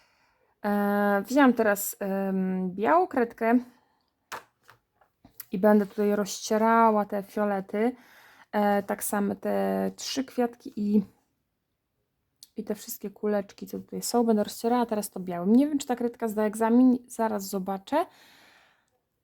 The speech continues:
No i myślę, że tutaj turkusu trochę by się przydało, ale może w liściach dam takie zielono-turkusowe liście na wieloryb. Może macie jakiś pomysł, naprawdę nie wiem, może ja coś jeszcze wykombinuję,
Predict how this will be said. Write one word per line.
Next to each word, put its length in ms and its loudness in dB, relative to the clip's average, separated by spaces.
No 160 4
i 80 6
myślę, 280 2
że 60 -6
tutaj 180 -4
turkusu 520 -6
trochę 240 -6
by 80 -6
się 140 -6
przydało, 580 -2
ale 540 0
może 300 -4
w 100 -10
liściach 500 -6
dam 140 -4
takie 260 -8
zielono-turkusowe 920 -4
liście 460 -2
na 200 0
wieloryb. 500 2
Może 200 -4
macie 340 -2
jakiś 300 -2
pomysł, 440 0
naprawdę 420 -2
nie 200 2
wiem, 120 -4
może 240 -4
ja 140 -4
coś 240 -10
jeszcze 480 4
wykombinuję, 880 4